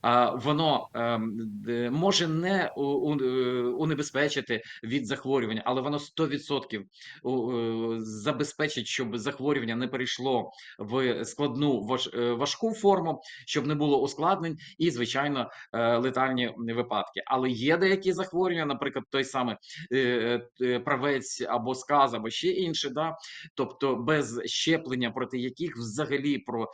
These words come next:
життя не може бути і мови. Тобто обов'язково все ж таки має бути імунізація. Так що можемо спокійно говорити,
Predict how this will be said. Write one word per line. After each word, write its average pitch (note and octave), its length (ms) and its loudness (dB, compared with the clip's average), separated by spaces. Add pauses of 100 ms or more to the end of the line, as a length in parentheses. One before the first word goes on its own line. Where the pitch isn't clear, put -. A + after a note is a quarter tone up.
(160)
життя B2 420 -4
не B2+ 100 -2
може A#2+ 320 -4
бути A2+ 320 -4
і A2 160 -4
мови. F#2+ 300 -6
Тобто G#2+ 220 -10
обов'язково B2+ 420 -4
все D3 180 -6
ж - 60 -4
таки - 180 -8
має B2+ 200 -2
бути A#2+ 180 -6 (260)
імунізація. A#2+ 1300 0 (420)
Так B2+ 120 0
що D#3 120 0
можемо D3 300 0
спокійно C#3 400 -2
говорити, F#3 480 0